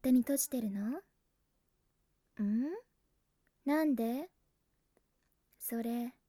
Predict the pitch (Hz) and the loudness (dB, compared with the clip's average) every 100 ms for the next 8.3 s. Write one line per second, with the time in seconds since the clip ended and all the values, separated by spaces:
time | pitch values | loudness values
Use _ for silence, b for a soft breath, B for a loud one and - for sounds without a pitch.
0 | _ _ _ - 226 254 285 294 294 302 | _ _ _ 6 8 8 6 4 4 6
1 | 269 269 285 285 285 285 285 294 285 247 | 6 4 0 0 -2 0 2 2 2 2
2 | 233 262 254 226 233 _ _ _ _ _ | 4 2 2 0 -6 _ _ _ _ _
3 | _ _ _ - 262 - 330 - 370 392 | _ _ _ -8 -6 -2 -2 2 2 0
4 | B B B _ _ 294 320 359 - 370 | B B B _ _ -2 2 4 4 4
5 | 427 466 466 466 508 453 381 466 539 - | 4 6 4 8 6 8 4 4 0 2
6 | 381 381 415 494 - 480 - - 440 508 | 6 6 4 -2 0 0 0 -4 -2 -2
7 | 640 _ _ _ _ _ _ _ 330 311 | -6 _ _ _ _ _ _ _ 4 6
8 | 466 571 370 | 6 4 4